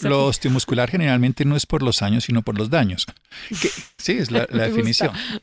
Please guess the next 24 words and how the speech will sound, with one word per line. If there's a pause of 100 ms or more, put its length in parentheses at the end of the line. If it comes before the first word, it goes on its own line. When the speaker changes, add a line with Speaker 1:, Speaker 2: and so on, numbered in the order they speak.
Speaker 1:
me
gusta
esa
definición.
Speaker 2:
Sí,
sí,
los
años
los
tiene
todo
el
cuerpo,
pero
los
daños
los
tiene
el
mal
uso, (360)
Speaker 1:
Ujú.
Speaker 2:
el
sobreuso